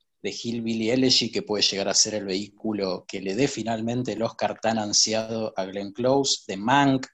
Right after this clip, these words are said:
lo nuevo de David Fincher. Así que bueno, tenemos material de sobra. Tal vez hablemos próximamente de His House, uno de los grandes hitos del género de terror, que ya ha sido estrenado en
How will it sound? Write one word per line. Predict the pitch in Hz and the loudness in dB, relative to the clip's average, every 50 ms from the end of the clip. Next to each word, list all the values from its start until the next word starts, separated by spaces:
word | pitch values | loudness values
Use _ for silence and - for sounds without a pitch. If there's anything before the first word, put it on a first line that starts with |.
| _ _ | _ _
lo | 104 98 95 | -10 -10 -6
nuevo | 101 110 113 110 104 | -6 -4 -4 -4 -4
de | 98 | -4
David | 98 107 110 104 104 98 - | -4 -4 -4 -4 -6 -10 -12
Fincher. | - - 127 131 131 131 131 127 127 - 123 123 120 - _ _ _ _ _ _ _ _ | -8 -2 0 4 4 4 4 2 2 2 2 0 0 -2 _ _ _ _ _ _ _ _
Así | - - - 131 | -4 -2 -2 0
que | 131 135 | 2 2
bueno, | 135 120 107 101 98 | 2 2 2 0 -2
tenemos | - 107 120 135 139 139 117 | -2 0 2 4 4 4 2
material | 120 107 - - - 113 123 120 | 0 -4 -6 -6 -4 -2 -2 0
de | 120 113 | 2 2
sobra. | - - 143 151 160 165 175 180 180 180 180 - - _ _ _ _ _ _ - | 2 4 6 6 8 8 8 6 6 2 -2 -12 -20 _ _ _ _ _ _ 2
Tal | - 117 117 120 | 4 4 6 6
vez | 135 151 165 160 - - - - _ - | 6 6 8 8 6 4 2 -2 _ -2
hablemos | - 123 117 113 123 123 131 131 131 127 120 113 110 110 - - - - | 2 2 4 4 4 4 6 6 6 6 6 4 2 2 0 -2 -2 -2
próximamente | 131 131 127 - - 120 117 113 120 135 139 143 135 135 117 | -2 0 0 0 2 2 2 2 4 4 4 2 2 2 0
de | 107 101 | 0 0
His | - - - 101 - - - | -2 -2 -2 0 2 4 6
House, | 190 196 180 143 131 - - - - | 6 6 6 6 4 2 0 -2 -2
uno | 123 117 120 113 | -2 -2 0 0
de | 107 | 0
los | 98 104 92 | -2 -2 -2
grandes | 120 117 123 127 127 127 120 110 104 - - - - | 0 2 2 2 2 0 0 0 0 0 -2 -2 -2
hitos | 131 131 131 - 127 107 92 | -4 -4 -2 0 0 0 0
del | 107 98 90 | -2 -6 -6
género | - - 120 117 117 110 107 98 | -6 -4 -2 0 0 0 0 0
de | 98 92 | -2 -2
terror, | - - 95 101 - 127 135 147 147 147 151 160 - - _ _ _ - _ _ _ - | -2 -2 -4 0 4 4 6 6 4 2 -2 -4 -6 -6 _ _ _ -20 _ _ _ -10
que | - - 98 95 92 92 90 87 87 92 - | -6 -4 -2 -2 -2 -4 -6 -8 -10 -10 -8
ya | - - - 113 107 | -6 -4 -2 -2 0
ha | |
sido | - - 120 113 107 | 0 0 0 -2 -2
estrenado | 98 - - 101 101 101 101 104 104 101 98 98 95 - | -4 -4 -6 -6 -4 -4 -2 -2 -2 -2 -2 -4 -4 -6
en | 104 95 92 92 92 90 92 92 92 95 - | -8 -8 -8 -8 -10 -10 -10 -12 -12 -16 -20